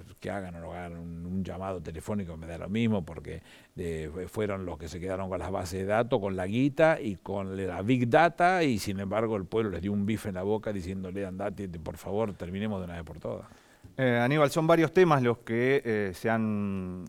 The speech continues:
Speaker 2: eh, tocado en el último, en los últimos dos años, ¿no? Que va el, el gobierno de Alberto Fernández, digo, temas grandes, eh, tema aborto, tema, eh, economía del conocimiento, cupo trans, eh, cannabis, D N I no binario hace poco.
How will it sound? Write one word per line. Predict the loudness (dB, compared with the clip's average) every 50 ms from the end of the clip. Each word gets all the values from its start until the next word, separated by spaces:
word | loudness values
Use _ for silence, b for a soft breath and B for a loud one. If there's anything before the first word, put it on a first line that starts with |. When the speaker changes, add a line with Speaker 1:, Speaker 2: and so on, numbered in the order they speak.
| -10 -10
Speaker 2:
eh, | -8 -8 -8 -8 -8 -10 -10 -8
tocado | -8 -6 0 4 6 6 6 6 6 4 4 2 2 0
en | 0 -2
el | -2 -4
último, | -4 -4 -4 -4 -2 -2 -2 -2 -4 -4
en | -4
los | -6 -6 -8
últimos | -6 -4 -2 -2 -2
dos | 0 2 4
años, | 4 4 2 0 -4
¿no? | -4 -4 -4 -4
Que | -4
va | -2 -2 -2
el, | -2 -2 -4 -8
el | -8 -6 -4
gobierno | -4 -2 -2 -2 -2 -2
de | -2
Alberto | -4 -4 -4 -6 -6 -6
Fernández, | -6 -6 -4 -2 0 0 0 0 0 0
digo, | -2 -2 -2 -2
temas | 0 0 0 2 4
grandes, | 6 6 6 6 4 0 -2 -6 -8 -12 -20 -16 -12
eh, | -12 -10 -10 -8
tema | -8 -6 -4 -2
aborto, | 0 2 4 4 2 2 0 -2 -2 -2 -2 -2 -4 -6 -6
tema, | -6 -4 -4 -4 -4 -4 -4 -4 -6 -6 -8 b b b b b b b
eh, | -8 -8 -8 -8
economía | -6 -6 -4 -4 -2 0 0 0 0
del | -2 -2
conocimiento, | -4 -6 -8 -8 -8 -4 -2 0 2 2 0 -2 -4
cupo | -8 -8 -8 -8 -6
trans, | -4 0 2 4 4 4 2 0 -2 -4 -8 -14 -18 _ -10
eh, | -10 -10 -10 -8
cannabis, | -8 -4 0 4 4 4 4 4 2 -2 -6 -8 -12 -18 -14
D | -10 -6 -6
N | -4 -4
I | -4
no | -4 -4
binario | -2 0 2 2 2 2 0 -2
hace | -4 -6 -6
poco. | -4 -2 -2 -2 -2 -2 -2 -4